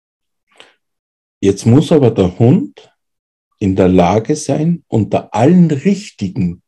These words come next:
Fährten die ganz richtige, nämlich die allerfrischeste rauszusuchen. Und das, weil wenn er irgendeiner Spur der Person folgt,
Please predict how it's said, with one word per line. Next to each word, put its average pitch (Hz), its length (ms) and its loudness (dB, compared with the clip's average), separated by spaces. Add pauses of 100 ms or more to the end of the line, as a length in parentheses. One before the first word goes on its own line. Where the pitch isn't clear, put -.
(400)
Fährten 180 760 -8 (1200)
die 117 100 -6
ganz 147 420 0
richtige, 143 520 -2
nämlich 117 400 -4
die 95 140 -6
allerfrischeste 110 920 -4
rauszusuchen. - 840 -14 (1300)
Und - 240 -8
das, 123 500 -2
weil 95 360 0
wenn 107 160 4
er 107 180 -2
irgendeiner 113 840 0 (1200)
Spur 160 800 0 (180)
der 113 100 2
Person 107 520 -2
folgt, - 760 -2